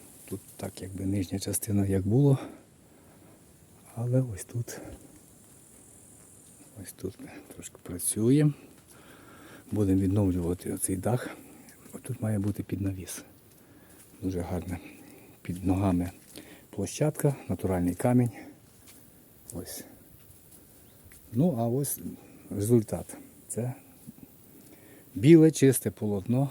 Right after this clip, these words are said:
на чорному. Це означає, що початок покладено.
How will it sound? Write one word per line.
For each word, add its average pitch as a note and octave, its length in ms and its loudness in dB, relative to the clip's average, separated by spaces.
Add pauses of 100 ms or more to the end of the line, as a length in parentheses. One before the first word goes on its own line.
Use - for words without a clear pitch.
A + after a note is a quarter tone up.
(140)
на G#2 120 0
чорному. F2 480 -4 (960)
Це - 140 -10
означає, G#2 580 -4 (100)
що G2+ 180 -6 (720)
початок A#2 520 -2
покладено. F2+ 600 -8